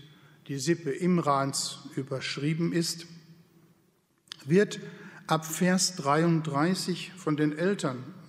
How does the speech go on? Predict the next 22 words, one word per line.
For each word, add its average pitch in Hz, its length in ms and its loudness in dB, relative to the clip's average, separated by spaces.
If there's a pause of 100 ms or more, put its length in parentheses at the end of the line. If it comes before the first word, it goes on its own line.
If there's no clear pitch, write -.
(460)
Mariams, 160 760 2 (200)
Marias, 143 720 0 (100)
berichtet. 160 600 4 (1600)
Es 151 240 0
wird 175 160 6
über 156 180 6
die 143 160 2
Namensgebung 165 1000 2
des 170 300 -2
Kindes, 185 680 2 (760)
Mariams 139 720 0 (240)
im 113 200 -6
Tempel, 160 580 0 (960)
über 135 260 2
die 135 160 -2
Verkündigung 190 960 4
des - 220 -2
Engels, 170 760 2
dass - 200 -16
Gott 135 220 -8
sie - 160 -8
auserwählt, 156 920 -2